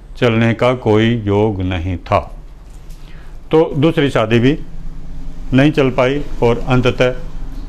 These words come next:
तलाक लेना पड़ा। तो कुल मिलाकर स्थिति यही हुई कि दो बार शादी की लेकिन कामयाबी नहीं हुई।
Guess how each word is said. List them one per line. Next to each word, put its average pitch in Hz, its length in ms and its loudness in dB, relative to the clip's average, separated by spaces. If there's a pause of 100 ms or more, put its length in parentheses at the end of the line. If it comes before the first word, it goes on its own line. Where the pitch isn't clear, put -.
तलाक 113 360 2
लेना 98 320 2
पड़ा। 87 240 0 (2500)
तो 220 400 4 (340)
कुल 220 200 2
मिलाकर 185 400 4
स्थिति 190 320 2
यही 160 200 6
हुई 156 260 6
कि 160 200 2
दो 151 260 4
बार 135 180 2
शादी 123 320 4
की 151 160 2
लेकिन 139 500 2
कामयाबी 110 480 4
नहीं 101 400 2 (100)
हुई। 95 200 0